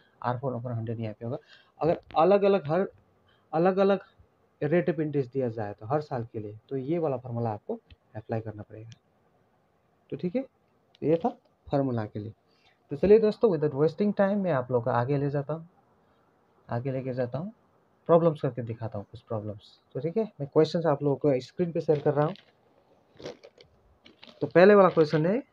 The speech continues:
पहले वाला क्वेश्चन आप लोग देखिएगा, Screen पे मैं share कर रहा हूँ। तो question number one क्या है देखिए, "What is the compound interest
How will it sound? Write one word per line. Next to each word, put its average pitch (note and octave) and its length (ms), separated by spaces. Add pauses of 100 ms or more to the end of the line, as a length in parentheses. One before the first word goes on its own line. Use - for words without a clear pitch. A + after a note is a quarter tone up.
(1120)
पहले D3+ 180
वाला D#3 160
क्वेश्चन D3 560
आप B2 240
लोग A#2+ 120
देखिएगा, C#3 440 (540)
Screen C#3 320
पे C#3 100
मैं B2 120
share A2+ 220
कर A2+ 140
रहा A2+ 140
हूँ। G3+ 200 (1040)
तो - 60
question C3 380
number E3 280
one D#3 220
क्या D3 180
है A2+ 160
देखिए, A#2+ 380 (500)
"What G#3+ 200
is D#4 140 (180)
the B2 80 (260)
compound E3+ 460
interest C#3+ 800